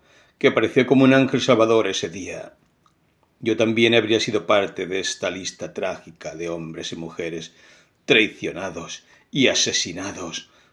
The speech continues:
por sus propios compañeros. Cuántas tumbas clandestinas,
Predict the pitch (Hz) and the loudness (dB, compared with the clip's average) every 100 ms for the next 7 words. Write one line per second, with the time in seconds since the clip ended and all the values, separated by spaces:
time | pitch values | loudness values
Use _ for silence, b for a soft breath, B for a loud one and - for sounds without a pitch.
0 | b 120 - 120 - 113 123 117 95 - | b -6 -4 -6 -6 0 2 2 -2 -10
1 | - 107 87 98 92 95 87 85 - - | -6 -6 -4 -6 -4 -8 -8 -14 -18 -20
2 | _ _ _ _ _ _ _ _ _ _ | _ _ _ _ _ _ _ _ _ _
3 | _ _ _ _ _ _ _ _ _ - | _ _ _ _ _ _ _ _ _ -2
4 | 107 123 - 120 - - 131 120 98 85 | 2 2 4 2 2 -2 2 2 2 -2
5 | - - 123 95 92 87 - - - 98 | -4 -2 0 0 -2 -8 -8 -10 -12 -10
6 | 90 87 85 | -10 -12 -16